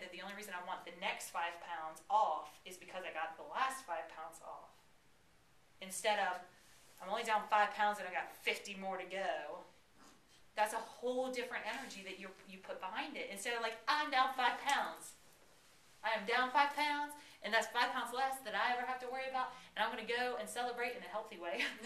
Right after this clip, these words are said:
<laughs> This five pounds being gone, and I love the heck out of myself, and I am amazing and wonderful, and if I don't ever lose another pound, I'm so blessed to have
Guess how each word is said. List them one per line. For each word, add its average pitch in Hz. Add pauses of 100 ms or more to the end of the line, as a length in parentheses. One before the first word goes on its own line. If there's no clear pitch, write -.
(280)
<laughs> -
This 302
five 254
pounds 254
being 285
gone, 247
and 214
I 214
love 214
the 208
heck 226
out 220
of 202
myself, 185
and 185
I 185
am 196
amazing 202
and 185
wonderful, 202
and 190
if 185
I 190
don't 202
ever 208
lose 214
another 190
pound, 202
I'm 165
so 196
blessed 196
to 202
have 170